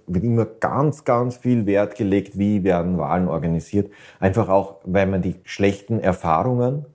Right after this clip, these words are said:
aus der Monarchie hatte und weil man das Anliegen gehabt hat, Wahlen möglichst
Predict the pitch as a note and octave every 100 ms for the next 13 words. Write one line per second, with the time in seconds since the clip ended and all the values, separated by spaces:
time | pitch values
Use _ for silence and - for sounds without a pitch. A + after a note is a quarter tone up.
0 | _ _ G2 F#2 G2+ F2+ F2 E2+ A2+ B2+
1 | C#3+ - G3 - _ _ _ _ _ _
2 | _ _ _ - B2 A#2+ A#2+ A2+ A2+ -
3 | _ A#2+ F2+ G2 G2+ A2 A2+ A#2+ A2+ -
4 | _ _ _ - A2+ G#2+ A2 C#2+ - -
5 | G#2 F2+ F2+ G2 B2 A#2+ A#2+ B2 A#2 G2+
6 | - A#2 - - _ _ G2 E2 E2+ F#2
7 | G#2+ A2 G#2+ - _ G2 G2 G2+ G#2 A#2
8 | B2 A#2+ B2 A2+ - -